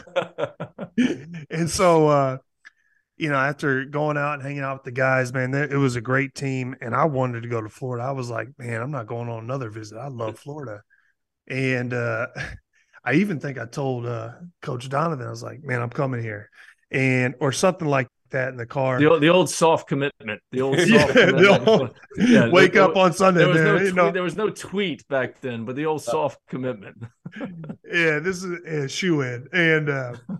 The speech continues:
Speaker 2: <laughs>
Speaker 1: yeah, after talking it over with my family, it was, I mean, it was hands down the best visit. And I went, actually, my visit to Carolina didn't go that well.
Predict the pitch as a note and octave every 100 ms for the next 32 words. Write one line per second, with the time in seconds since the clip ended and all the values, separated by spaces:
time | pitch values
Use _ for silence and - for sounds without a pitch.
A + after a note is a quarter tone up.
0 | - G3+ - - _ _ _ _ _ -
1 | C#3+ D3 D3 D3+ C#3 E3 D#3+ F3 D3+ C#3+
2 | C#3 C3 A#2+ A#2 C#3 C#3 C3 B2+ C3 C#3
3 | B2+ A#2+ - - _ - D3+ - C#3+ C#3
4 | C3+ C#3 B2+ D3 C#3 A#2+ B2+ A#2+ A#2+ B2+
5 | A#2+ C3 B2+ B2 B2+ D3 B2+ B2 C#3 D#3
6 | D#3 - D3 C3 A#2+ C#3 C#3 C3+ - D3
7 | C3 B2+ C3+ B2 A#2+ A#2+ A#2+ C3+ C3 A2+
8 | A#2+ A#2 A#2